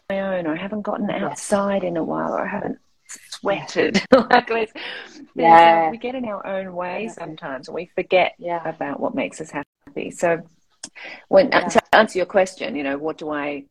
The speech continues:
Speaker 1: what do I tell them to get to that conversation? The,
Speaker 2: Mm.
Speaker 1: the, I ask them lots of questions around how do they wanna feel, who do
Speaker 2: Mm.
Speaker 1: they want to be,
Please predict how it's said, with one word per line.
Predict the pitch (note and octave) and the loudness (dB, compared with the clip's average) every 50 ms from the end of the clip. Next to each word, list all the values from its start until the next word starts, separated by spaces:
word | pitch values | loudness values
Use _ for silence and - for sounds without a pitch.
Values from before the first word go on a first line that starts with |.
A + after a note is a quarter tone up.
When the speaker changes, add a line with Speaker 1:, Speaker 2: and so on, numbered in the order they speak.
| _ _ _ _ _ _ | _ _ _ _ _ _
Speaker 1:
what | E3 F3 - | -10 -10 -8
do | - F3 | -6 -6
I | D3+ C#3 | -6 -6
tell | C#4 - - F3 D#3+ D#3 D3+ | -6 -8 -6 -6 -4 -4 -4
them | D3 C#3 C3+ G#2 A2 C3+ - - - _ _ _ - | -6 -8 -8 -8 -10 -12 -14 -16 -20 _ _ _ -20
to | - - | -18 -8
get | - D#3+ C#3 - - | -6 -6 -6 -6 -8
to | - D3 | -8 -6
that | C#3+ C#3+ - - | -6 -6 -6 -8
conversation? | - F3 D3 C#3+ C3+ C#3 - - D#3+ D#3 E3+ F#3+ - - - - - - - - - - - | -10 -10 -10 -10 -12 -10 -2 0 2 2 2 0 -4 -6 -8 -8 -8 -8 -12 -16 -16 -4 -2
The, | D#3 C#3+ C#3 C3+ C3 - - - | 0 2 2 2 0 -2 -4 -8
Speaker 2:
Mm. | G3 F#3 F3 E3 D#3 - | -8 -10 -10 -12 -14 -12
Speaker 1:
the, | - - D#3+ _ - - - - | -12 -14 -14 _ -18 -12 -2 2
I | C#3+ D#3 | 2 2
ask | - - D3+ D#3 D#3+ - | 4 2 2 0 0 -4
them | - C#3+ C#3+ | -6 -6 -6
lots | C#3 - - - | -6 -8 -8 -12
of | D#3 - | -14 -10
questions | - - C#3 C#3 - - - C3+ C3 C#3 C3+ - B2+ | -8 -8 -8 -8 -8 -10 -8 -6 -6 -6 -8 -8 -10
around | A#2+ A#2+ A#2 A#2+ B2+ B3+ C4 - - - - - - - - - - _ _ _ _ _ _ _ | -8 -6 -4 -4 -2 -2 -4 -6 -10 -16 -20 -20 -20 -20 -20 -20 -20 _ _ _ _ _ _ _
how | _ - - - - - E3 E3 E3 | _ -18 -12 -8 0 4 4 4 4
do | E3 F3 | 4 0
they | E3 D#3+ D#3+ | -2 -4 -4
wanna | C#3+ C#3+ C#3+ C3+ C3 - _ - | -4 -4 -6 -6 -8 -10 _ -10
feel, | B2 B2+ B2+ C3 B2+ B2+ B2 A#2 _ _ _ _ _ _ _ - - | -10 -8 -8 -10 -10 -12 -14 -16 _ _ _ _ _ _ _ -16 -8
who | F#3+ F#3 F3 E3+ E3+ E3+ E3+ E3 E3+ | -4 -2 0 0 0 0 0 -2 -4
do | F3 F3+ E3+ | -4 -4 -4
Speaker 2:
Mm. | D#3+ | -4
Speaker 1:
they | D3+ D3+ D3+ | -4 -6 -6
want | C#3+ C3+ C3+ C3 - - - | -4 -4 -4 -6 -6 -10 -10
to | - E3 C#3 - _ _ | -10 -10 -10 -12 _ _
be, | - D3 C3+ C3 C3 C3 C3 C3 C3+ C3 | -2 -2 0 0 -2 -2 -2 -4 -4 -6